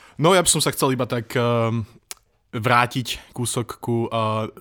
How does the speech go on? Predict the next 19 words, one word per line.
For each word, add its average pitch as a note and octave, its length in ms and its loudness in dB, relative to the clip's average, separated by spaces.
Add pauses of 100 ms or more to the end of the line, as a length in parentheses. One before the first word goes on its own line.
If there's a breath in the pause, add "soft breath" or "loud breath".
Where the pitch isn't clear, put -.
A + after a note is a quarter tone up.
(100)
raketám A2+ 440 -4
Dlhý A#2 200 -2
pochod, A2+ 380 -4
o B2 120 -6
ktorých A2 300 -6
sme A#2 80 -2
sa - 100 -4
tu A2 140 -4
rozprávali A2+ 480 -2
niekoľko A2 320 -4
týždňov A#2 260 -2
dozadu. A2+ 460 -2 (400 loud breath)
Tieto A2+ 180 -6
čínske A#2 300 -4
rakety, A2 400 -4
ktoré A2 400 -6 (480 loud breath)
Číňania A2 320 -4
využívajú, A2+ 520 -2
eh, A#2+ 80 -6